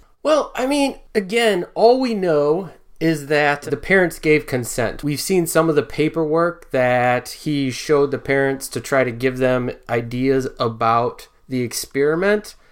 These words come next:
But besides that, again, like,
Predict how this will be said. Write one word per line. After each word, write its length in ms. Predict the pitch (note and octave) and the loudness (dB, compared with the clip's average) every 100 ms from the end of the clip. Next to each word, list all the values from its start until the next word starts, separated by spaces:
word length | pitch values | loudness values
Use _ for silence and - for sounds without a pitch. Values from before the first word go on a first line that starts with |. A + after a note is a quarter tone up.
| - - - - C#3+ | -20 -20 -20 -20 -14
But 500 | B2+ E3+ E3+ - - - - - - - | -4 -2 -2 -4 -20 -20 -20 -20 -14 -2
besides 560 | D3 - A3+ A3+ E3 E3 | -2 0 2 2 0 -4
that, 460 | G3+ G3 D#3 - - - - | 0 0 0 -4 -20 -14 -6
again, 540 | D3 D3+ F#3+ F3 B2+ | -4 0 2 2 0
like, 340 | B2 A#2+ - | 0 -2 -4